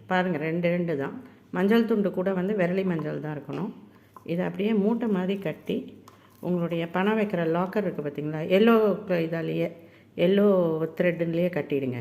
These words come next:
எல்லோ நூல்லையே கட்டிடுங்க. கட்டிட்டு இது பணம் வைக்கிற லாக்கரில் வைங்க. ஆறு மாசத்துக்கு ஒரு தடவை நீங்க இதை சேஞ்ச் பண்ணிட்டீங்கன்னா போதும்.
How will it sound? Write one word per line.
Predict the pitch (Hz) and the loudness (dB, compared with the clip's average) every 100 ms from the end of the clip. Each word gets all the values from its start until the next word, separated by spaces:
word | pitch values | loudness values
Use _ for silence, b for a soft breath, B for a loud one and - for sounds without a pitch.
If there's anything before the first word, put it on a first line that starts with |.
| 117 165 | -6 -2
எல்லோ | 180 | 2
நூல்லையே | 185 175 165 170 175 156 | 2 2 0 -2 -4 -6
கட்டிடுங்க. | 147 139 135 151 262 B B B B - | -6 -6 -4 -6 -8 B B B B -6
கட்டிட்டு | 175 175 196 226 330 175 | -4 -2 -2 -2 -4 -4
இது | 170 | -6
பணம் | 170 165 185 | -4 -2 0
வைக்கிற | 185 180 156 143 | -2 -2 -4 -4
லாக்கரில் | 160 - 170 156 143 | -4 -4 -4 -2 -4
வைங்க. | 135 147 233 B B B - | -4 -4 -6 B B B -4
ஆறு | 175 233 247 226 | 2 4 4 4
மாசத்துக்கு | 208 220 214 226 190 | 2 0 -2 0 0
ஒரு | 180 | 2
தடவை | 175 185 | 2 2
நீங்க | 190 170 | 0 0
இதை | 147 143 139 | 0 -2 -2
சேஞ்ச் | 170 156 - | -2 -4 -6
பண்ணிட்டீங்கன்னா | 156 143 135 131 131 175 120 | -8 -6 -4 -4 -4 -4 -8
போதும். | 117 - | -12 -14